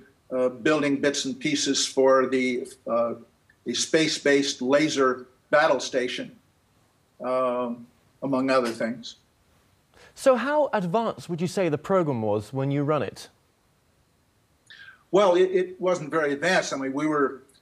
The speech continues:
Speaker 1: uh, developing a fifty-foot, uh, diameter actively cooled mirror with Kodak and Perkinelmer. We were designing, uh, the laser itself at T R W and developing that and testing it.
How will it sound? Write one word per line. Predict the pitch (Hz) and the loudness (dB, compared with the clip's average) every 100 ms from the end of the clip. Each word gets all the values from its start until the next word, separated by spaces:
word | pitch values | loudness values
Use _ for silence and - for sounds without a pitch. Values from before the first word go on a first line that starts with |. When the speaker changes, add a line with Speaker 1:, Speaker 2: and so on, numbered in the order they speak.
| _ - | _ -6
Speaker 1:
uh, | 123 120 120 110 117 - - | -4 -2 -2 -4 -6 -10 -2
developing | 135 151 151 143 143 131 | 2 4 4 4 0 -6
a | |
fifty-foot, | - 165 165 139 - 156 147 - _ | 0 -2 0 -4 0 0 0 -6 _
uh, | 139 135 127 120 117 - - | 2 4 4 2 -2 -12 0
diameter | 135 139 151 147 135 120 120 _ _ - | 2 4 4 4 2 0 -4 _ _ 0
actively | 156 156 147 139 135 | 0 0 -6 -2 -2
cooled | 135 - 160 147 131 | 0 2 4 2 -4
mirror | 123 147 170 156 156 156 - _ _ _ - | -4 2 4 4 0 -2 -12 _ _ _ -10
with | 120 - | -10 -2
Kodak | 165 147 147 147 143 | 0 4 4 4 -2
and | 127 | -12
Perkinelmer. | - 151 147 135 139 139 143 135 - _ _ _ | -6 -6 -4 -2 0 0 -2 -4 -10 _ _ _
We | 123 123 | -2 0
were | 120 117 117 120 | 0 0 -2 -4
designing, | 120 131 - 143 143 139 135 127 - _ _ - | -2 0 2 4 4 2 -2 -6 -18 _ _ -8
uh, | 120 | -6
the | 117 127 | 0 2
laser | 147 151 143 127 | 4 2 2 0
itself | 131 - 151 147 139 | 0 4 4 4 -4
at | - | -6
T | - 156 | -4 2
R | 143 135 | 4 2
W | 135 135 135 139 143 | 4 2 2 2 2
and | 127 117 | 0 0
developing | 123 135 135 131 127 | 4 4 2 -2 0
that | 131 131 | 0 0
and | 131 - | -4 0
testing | 135 127 131 127 | 0 2 -2 -2
it. | 123 | -4